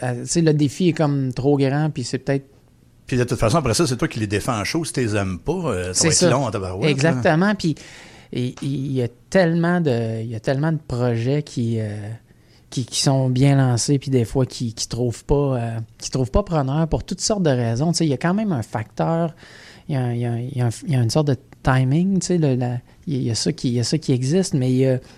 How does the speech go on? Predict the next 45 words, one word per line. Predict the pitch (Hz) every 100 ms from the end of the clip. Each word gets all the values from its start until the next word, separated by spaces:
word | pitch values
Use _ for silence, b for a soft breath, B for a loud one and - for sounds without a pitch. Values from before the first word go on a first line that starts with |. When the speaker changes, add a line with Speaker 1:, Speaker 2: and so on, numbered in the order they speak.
| B B B B B B
Speaker 1:
il | 160
y | 135
a, |
il | 131 156 -
y | 151
a | 143
une, | 160 185
je | -
pense | 220 226
que | -
ça, | - 117
faut | - 196
être | 185 -
chanceux | 131 123 - 170
aussi. | 131 -
Speaker 2:
Ouais, | 92
c'est | 151 -
ça. | 90
Speaker 1:
Faut | 226 214
vraiment | 160 190 240
être | 285
chanceux | - 120 113 180
jusqu'à | 147 - 123
un |
certain | 113 - 127 117
point. | 143 156
Tu |
sais, | 143
la | 139
chance | 123 175 170
explique | 147 - 160 151 -
pas | 147
tout, | - 208
mais | 175
faut | - 202
qu'elle | 170 139
fasse | 139 - 165
partie | - 139
Speaker 2:
Bonne | 127 120
Speaker 1:
de |
Speaker 2:
place | - 127 135
au |
bon | 107 95
moment. | 92 196
Speaker 1:
Ouais, | 196 196